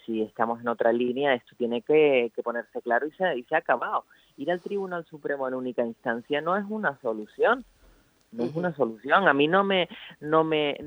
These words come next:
Speaker 1: yo no tengo cara para decirle a nuestros trabajadores, a los compañeros,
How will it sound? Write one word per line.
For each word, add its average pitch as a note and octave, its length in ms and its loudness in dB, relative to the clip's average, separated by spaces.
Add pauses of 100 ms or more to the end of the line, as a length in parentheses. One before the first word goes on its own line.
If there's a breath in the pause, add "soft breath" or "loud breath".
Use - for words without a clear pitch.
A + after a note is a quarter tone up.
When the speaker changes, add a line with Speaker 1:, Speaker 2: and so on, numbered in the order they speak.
(180)
Speaker 1:
yo E3 140 0
no F#3+ 240 -4
tengo F3+ 360 -2
cara E3 300 2
para C3+ 160 -4
decirle C#3 520 -6
a B2 80 0
nuestros - 380 -16
trabajadores, B2 640 -4
a - 20 -12
los B2 140 -8
compañeros, C3 560 -6